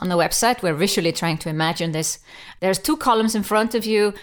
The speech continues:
and one would describe the membership site, and one would be the course.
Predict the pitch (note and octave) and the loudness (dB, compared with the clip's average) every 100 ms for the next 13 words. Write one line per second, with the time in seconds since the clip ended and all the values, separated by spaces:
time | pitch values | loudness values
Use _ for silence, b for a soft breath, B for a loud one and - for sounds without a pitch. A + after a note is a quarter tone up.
0 | B F#3+ F#3+ G#3+ A3 G#3+ G#3 - G#3 F#3+ | B 0 2 4 4 2 0 -2 0 0
1 | F#3+ F#3 G3+ A3+ A3 G#3 - F#3+ F#3+ G3+ | 0 0 0 0 0 -2 -2 0 2 0
2 | G3 F#3+ F3+ F3+ F#3+ F#3+ - G3 G3 F#3 | -2 -4 0 0 0 -2 -2 -2 0 -2
3 | D#3+ - D#4+ A#3 E3 F3+ - | -4 0 2 4 2 -2 -8